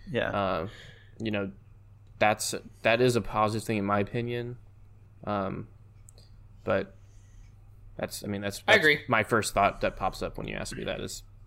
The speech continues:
Speaker 3: I
Speaker 2: yeah.
Speaker 3: agree. I definitely think that the auto matchmaking has, um, helped the competitive community, um, especially with esports. Um,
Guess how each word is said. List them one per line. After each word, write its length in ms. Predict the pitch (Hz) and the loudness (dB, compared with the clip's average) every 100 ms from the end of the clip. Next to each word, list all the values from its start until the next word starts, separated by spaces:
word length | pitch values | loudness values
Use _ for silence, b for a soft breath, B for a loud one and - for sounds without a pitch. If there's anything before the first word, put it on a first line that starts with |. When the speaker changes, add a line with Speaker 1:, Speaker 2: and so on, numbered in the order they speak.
| - - - | -20 -12 0
Speaker 3:
I 100 | 170 | 4
Speaker 2:
yeah. 40 | |
Speaker 3:
agree. 260 | 180 147 147 | 6 6 6
I 100 | 156 | 4
definitely 460 | 175 185 202 180 165 | 4 4 4 6 4
think 180 | 170 160 | 4 4
that 140 | 156 | 4
the 80 | 147 | 6
auto 180 | 139 131 | 6 6
matchmaking 580 | 123 120 - 127 127 123 | 4 2 0 -2 -4 0
has, 640 | 135 123 120 123 - - | 6 6 4 -2 -6 2
um, 480 | 135 123 117 113 113 - - | 4 4 2 -2 -10 -16 -4
helped 600 | - 143 - - - 143 | 2 2 2 -6 -8 -4
the 260 | 139 131 | 0 0
competitive 760 | 123 147 - 135 139 131 123 - | -2 -4 2 4 4 2 -2 -4
community, 760 | - 123 120 143 185 226 247 b b b b b b b - - | -6 -4 -2 0 2 2 0 b b b b b b b -16 0
um, 460 | 113 110 110 107 104 - - - - | 4 4 2 -4 -16 -20 -20 -14 0
especially 440 | - - 143 151 143 | 2 4 4 6 4
with 180 | 131 | 4
esports. 760 | - 135 - 147 151 - - - - 131 | 2 -4 0 4 4 2 -4 -4 -2 2
Um, 640 | 127 120 117 117 117 | 4 6 6 4 0